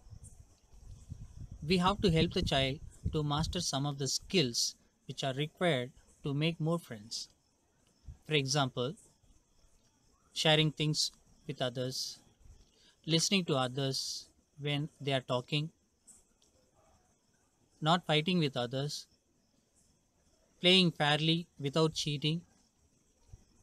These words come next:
sharing our things, giving them some space to mingle with us, taking turns. All these things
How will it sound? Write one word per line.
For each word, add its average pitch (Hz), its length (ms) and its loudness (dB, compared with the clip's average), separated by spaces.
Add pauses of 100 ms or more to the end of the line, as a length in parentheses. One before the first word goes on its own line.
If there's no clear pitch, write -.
(460)
sharing 170 460 4
our 143 180 4
things, - 680 -2 (1600)
giving 185 300 6
them 165 180 4
some 135 140 -2
space - 580 0 (160)
to 147 80 -2
mingle 160 320 4
with 139 200 -2
us, - 380 -4 (1300)
taking 175 300 6 (100)
turns. 151 540 0 (760)
All 214 160 6
these 233 220 4
things 160 360 0